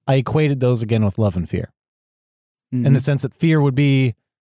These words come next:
Speaker 1: staying in the shitty job that you hate that's making you miserable because you feel like you're scared to take the risk that, uh,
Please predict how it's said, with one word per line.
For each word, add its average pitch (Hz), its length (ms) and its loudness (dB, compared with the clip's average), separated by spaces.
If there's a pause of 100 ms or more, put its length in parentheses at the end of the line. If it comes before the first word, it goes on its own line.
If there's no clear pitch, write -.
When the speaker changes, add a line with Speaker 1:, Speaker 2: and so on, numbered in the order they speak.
(180)
Speaker 1:
staying 147 320 0
in 135 80 2
the 127 60 2
shitty 131 280 0
job 117 240 0
that 90 100 -8
you 117 100 2
hate 113 280 0
that's - 180 -6
making 120 260 0
you 117 100 2
miserable 110 520 0
because 110 320 -2
you 107 80 -2
feel 117 480 0 (220)
like 113 200 -2
you're 113 100 0 (140)
scared 127 380 0
to 113 480 2 (680)
take 139 180 -2
the 131 80 0
risk 123 400 -2
that, 113 280 -2 (160)
uh, 101 600 2